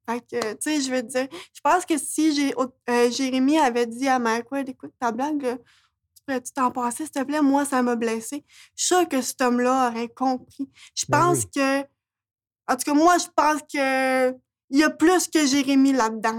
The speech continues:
Speaker 1: là.
Speaker 2: Oui, oui, parce que,
Speaker 1: Donc,
Speaker 2: oui.
Speaker 1: euh,
Speaker 2: Oui, puis aussi, le, le fait qu'il y ait eu cette blague-là, c'est de l'inclusion. Moi, j'y ai vu de l'inclusion.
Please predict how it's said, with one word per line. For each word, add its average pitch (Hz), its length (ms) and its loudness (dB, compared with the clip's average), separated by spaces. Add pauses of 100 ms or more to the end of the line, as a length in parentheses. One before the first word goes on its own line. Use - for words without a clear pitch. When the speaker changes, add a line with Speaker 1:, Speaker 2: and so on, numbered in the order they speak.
Speaker 1:
là. 202 120 -12 (100)
Speaker 2:
Oui, 170 180 2
oui, 190 220 2
parce 143 260 -2
que, 131 240 0
Speaker 1:
Donc, 220 140 0
Speaker 2:
oui. 190 260 -2
Speaker 1:
euh, 220 120 -10 (340)
Speaker 2:
Oui, 170 160 2
puis 175 140 -6
aussi, 143 400 -2
le, 135 200 0
le 123 160 0
fait 165 260 0
qu'il 123 140 -4
y - 20 0
ait 120 60 0
eu 151 100 -4
cette 117 260 -6
blague-là, 110 560 -4 (380)
c'est 131 160 -4
de 123 140 0
l'inclusion. 127 720 -2
Moi, 151 160 0
j'y 139 240 -4
ai 120 80 -2
vu 143 100 -8
de 139 140 -2
l'inclusion. 113 840 -6